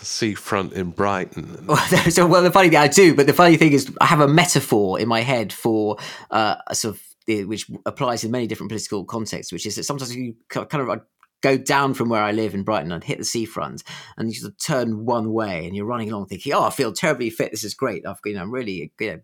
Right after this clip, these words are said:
Speaker 2: really can go, keep going, keep going, keep going." And then I turn around and then realise, actually, I just had the wind at my back all that time. <laughs> I hit this sort of barrage of air and think, "Okay,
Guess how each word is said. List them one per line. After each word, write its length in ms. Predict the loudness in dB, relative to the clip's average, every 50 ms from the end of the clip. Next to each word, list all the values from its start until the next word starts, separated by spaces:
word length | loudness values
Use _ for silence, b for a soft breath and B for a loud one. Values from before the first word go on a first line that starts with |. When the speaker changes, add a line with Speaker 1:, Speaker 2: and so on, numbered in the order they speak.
| _
Speaker 2:
really 280 | -6 -6 -6 -6 -10 _ _ _ _ _
can 100 | -6 -6
go, 220 | -4 -4 -6 -8 -10 _
keep 200 | -6 -6 -6 -2
going, 220 | -4 -4 -4 -4 -6
keep 160 | -8 -8 -6
going, 200 | -4 -4 -4 -4
keep 180 | -8 -8 -4
going." 200 | -4 -4 -4 -4 B -10 B B B B B
And 80 | -4 -4
then 100 | -2 -2
I 40 | -4
turn 300 | -4 -2 0 0 2 2
around 340 | 2 2 2 0 0 -2
and 60 | -2 -2
then 100 | 0 0
realise, 360 | 0 2 2 2 0 2 2
actually, 260 | 0 0 0 0 -2
I 60 | -2
just 100 | -2 -2
had 140 | -2 -2 0
the 80 | 0 0
wind 320 | 2 2 4 4 4 2
at 80 | 0 0
my 100 | 0 2
back 340 | 4 2 2 2 2 -2
all 120 | -4 -2 0
that 200 | -2 -4 -4 -4
time. 360 | -6 -4 -2 -2 -2 -2 -2
<laughs> 240 | -4 -6 -6 -4 0
I 100 | 0 2
hit 160 | 2 2 2
this 120 | 2 0
sort 120 | 0 -2 -4
of 80 | 0
barrage 500 | 2 2 4 4 4 4 4 2 2 0 -2
of 120 | -2 0 2
air 180 | 2 2 2
and 100 | 0 -2
think, 160 | -4 0 2
"Okay, 280 | 2 2 4 2 0 0